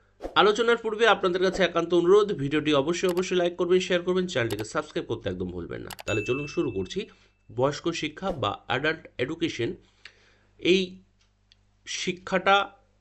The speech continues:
সবার মধ্যে পৌঁছে দেওয়ার যে সমস্যাগুলো, কী সমস্যাগুলো, সেগুলো আমরা জেনে নিই।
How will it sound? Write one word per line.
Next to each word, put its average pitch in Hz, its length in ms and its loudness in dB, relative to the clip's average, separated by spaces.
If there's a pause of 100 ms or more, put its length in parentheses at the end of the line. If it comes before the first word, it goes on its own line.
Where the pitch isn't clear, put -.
সবার 160 380 4
মধ্যে 165 260 0
পৌঁছে 143 380 -4
দেওয়ার 147 400 2
যে 123 120 -2
সমস্যাগুলো, 156 840 -2 (560)
কী 196 120 -8
সমস্যাগুলো, 135 640 -2
সেগুলো 98 340 -6
আমরা 208 160 -2
জেনে 110 180 0
নিই। - 140 -8